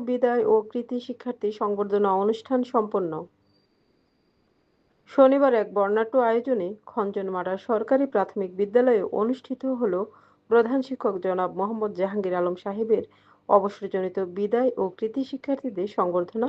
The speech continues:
অনুষ্ঠান। দীর্ঘ কর্মজীবনের সফল ও গৌরবময় যাত্রার আনুষ্ঠানিক সমাপ্তিতে এই বিদায় আয়োজনটি পরিণত হয় এক আবেগঘন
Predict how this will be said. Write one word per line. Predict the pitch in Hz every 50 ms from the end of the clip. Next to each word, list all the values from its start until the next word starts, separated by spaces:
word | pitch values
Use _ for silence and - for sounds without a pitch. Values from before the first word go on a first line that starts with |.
| 294 196
অনুষ্ঠান। | 202 185 175 175 - - - 160 165 170 _ _ _ _ _ _ _ _ _ _ _ _ _ _
দীর্ঘ | 208 233 247 247 254 254 285 294 285 -
কর্মজীবনের | 233 196 180 180 180 175 180 175 180 175 180 185 - -
সফল | 233 226 220 - 269 262 247 202
ও | 180
গৌরবময় | 175 180 190 196 208 240 254 247 214 196 180 180 175 -
যাত্রার | 185 175 175 - - 180 170 165
আনুষ্ঠানিক | 170 185 208 226 220 - - 269 208 - 175 -
সমাপ্তিতে | - 190 180 190 202 208 - - 277 - - 185 190 202 - _ _ _ _ _ -
এই | - 190 185
বিদায় | 175 185 190 175 190 185 180 - - 180
আয়োজনটি | 190 190 185 233 240 240 - 220 190
পরিণত | - 190 180 180 175 175 175 175 196
হয় | 180 202 190 185 202 202 _ _ -
এক | 175 170 165 - -
আবেগঘন | 175 175 175 185 185 180 202 233 247